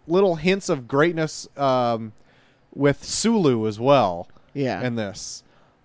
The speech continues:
Speaker 1: Um, but I like that it, it just wasn't another, even though I, I, I can't, I wouldn't complain if it was,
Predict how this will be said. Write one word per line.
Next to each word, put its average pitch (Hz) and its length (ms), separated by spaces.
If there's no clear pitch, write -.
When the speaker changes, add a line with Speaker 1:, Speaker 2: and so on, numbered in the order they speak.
Speaker 1:
Um, 151 320
but 151 180
I 180 180
like 190 260
that 220 160
it, 170 180
it 175 140
just 190 180
wasn't 185 320
another, 170 580
even 349 200
though 339 200
I, 185 120
I, 180 280
I 180 40
can't, - 260
I 170 100
wouldn't 190 220
complain 170 400
if 156 80
it 135 80
was, 139 600